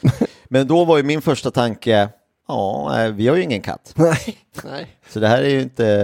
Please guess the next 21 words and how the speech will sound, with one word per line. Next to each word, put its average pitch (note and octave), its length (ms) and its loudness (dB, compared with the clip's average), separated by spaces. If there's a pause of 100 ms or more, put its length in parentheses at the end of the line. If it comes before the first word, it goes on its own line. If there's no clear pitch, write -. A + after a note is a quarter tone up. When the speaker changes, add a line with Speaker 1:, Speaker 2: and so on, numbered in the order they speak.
(380)
Speaker 1:
det G2+ 100 -6
här G#2 40 0
är A#2+ 40 2
ju C#3 40 -2
inte A#2 140 -6
till G2 120 -10
mig. E2+ 220 -8 (320)
Så - 120 -12
då G#2+ 80 -2
la A#2+ 220 2
jag A#2+ 80 4
det A2 40 2
här G2 120 2
pappret G2+ 320 -4
åt F#2+ 80 -4
sidan A2 300 -2
bara. F#2 160 -4 (280)
Sen C3 180 0
så C#3+ 60 -4
tänkte C3+ 240 -2
jag, G#2+ 100 2